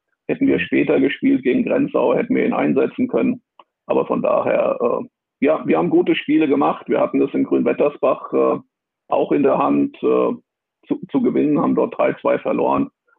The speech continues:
Speaker 1: Also von daher, wir müssen uns nicht grämen, wir müssen uns nicht verstecken mit der Mannschaft. Und, äh, von daher sind wir, sind wir gewiss, dass wir den ein oder anderen Sieg noch einfahren werden.
Speaker 2: Absolut, das hören wir ja auch, wenn wir mit den Konkurrenten, mit dem Wettbewerb sprechen, also dass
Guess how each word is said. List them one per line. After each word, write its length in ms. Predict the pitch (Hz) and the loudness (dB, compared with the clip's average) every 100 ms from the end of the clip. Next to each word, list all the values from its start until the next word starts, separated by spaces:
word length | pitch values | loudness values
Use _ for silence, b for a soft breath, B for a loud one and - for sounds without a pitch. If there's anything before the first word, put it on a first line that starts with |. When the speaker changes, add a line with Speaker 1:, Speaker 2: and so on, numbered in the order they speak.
| _ | _
Speaker 1:
Also 160 | - - | -4 0
von 160 | 135 | 0
daher, 240 | 113 120 120 | 2 2 2
wir 100 | 127 | 0
müssen 240 | 131 - | -2 -2
uns 180 | 131 127 | -2 -2
nicht 220 | 135 - | -4 -4
grämen, 320 | - 131 156 | -2 0 2
wir 80 | 135 | 2
müssen 240 | 131 139 139 | 2 0 -2
uns 120 | - | -2
nicht 140 | - | -2
verstecken 480 | - 123 131 - 156 | -2 -2 -2 -2 -2
mit 140 | 139 | 0
der 100 | 139 | 0
Mannschaft. 480 | 131 135 147 131 - - | 0 0 0 0 -2 -10
Und, 240 | 120 120 - | -8 -8 -6
äh, 120 | 101 - | -6 -6
von 120 | 117 | -2
daher 380 | - 110 - - | 0 2 0 -2
sind 180 | - - | -6 -6
wir, 240 | 113 113 - _ _ _ _ _ _ _ - | -2 -2 -2 _ _ _ _ _ _ _ -4
sind 160 | 165 | 0
wir 120 | 175 | 2
gewiss, 260 | 143 139 156 - | 2 0 0 -2
dass 160 | 139 | -4
wir 100 | 139 | -2
den 140 | 135 127 | -2 -2
ein 200 | 131 139 | -2 0
oder 160 | 131 | 0
anderen 320 | 131 131 127 117 | 0 -2 -2 -4
Sieg 180 | 127 | -4
noch 140 | - 123 | -2 -2
einfahren 460 | - 123 135 131 117 | -4 -4 -2 -2 -2
werden. 280 | 120 113 _ _ _ - - | -4 -6 _ _ _ -20 -16
Speaker 2:
Absolut, 500 | - - 117 131 127 | -12 -8 -4 -4 -6
das 380 | 98 - - _ b b - | -8 -12 -20 _ b b -4
hören 200 | 120 120 | -2 0
wir 120 | 131 | 2
ja 160 | 123 101 | 2 2
auch, 260 | 123 131 | -2 -4
wenn 140 | 117 110 | -8 -6
wir 80 | |
mit 340 | 110 - - - | -6 -8 -12 -8
den 340 | 104 104 - | -6 -4 -6
Konkurrenten, 520 | - - 107 110 127 | -4 -6 -4 -2 -2
mit 100 | 139 | -2
dem 80 | 101 | -4
Wettbewerb 480 | 107 - 110 107 107 | -8 -6 -4 -4 -4
sprechen, 540 | - - 117 120 117 | -10 -8 -8 -8 -8
also 200 | 98 95 | -8 -8
dass 380 | 98 95 - - | -8 -8 -12 -20